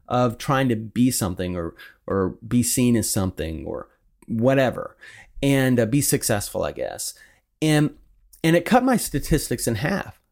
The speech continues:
Like, it, psh, cut it. Like, I, I was doing as, as high as I had ever done. I was at the peak of what I was doing as far as the math went and all the stats went.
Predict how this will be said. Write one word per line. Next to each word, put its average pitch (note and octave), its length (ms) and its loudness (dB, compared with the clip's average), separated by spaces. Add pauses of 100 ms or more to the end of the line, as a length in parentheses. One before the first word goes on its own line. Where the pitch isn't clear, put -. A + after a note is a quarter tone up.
Like, C#3 220 0
it, - 260 -6
psh, - 280 -8
cut F3 260 0
it. - 240 -8
Like, A2+ 360 -2
I, B2+ 140 0 (140)
I - 40 4
was C3+ 320 0
doing C3+ 540 2
as, A2 180 0 (160)
as G#2 160 -2
high C#3+ 240 2
as D3+ 140 -2
I C3 60 2
had A#2+ 100 2
ever A2+ 220 2
done. D3+ 280 2
I A2+ 60 0
was G2+ 140 -6
at A2 120 -2
the F#2+ 140 -6 (320)
peak E3+ 260 0
of C3+ 80 0
what B2+ 160 2
I G#2+ 100 0
was G2 200 -6
doing D3 360 2
as A2 120 -4
far A2+ 220 0
as F#2+ 160 -6
the - 60 -8
math C3 480 -2
went A2 220 -4
and - 60 -8
all A2 140 -2
the G2 100 -8
stats E3+ 520 -6
went. G2+ 240 -8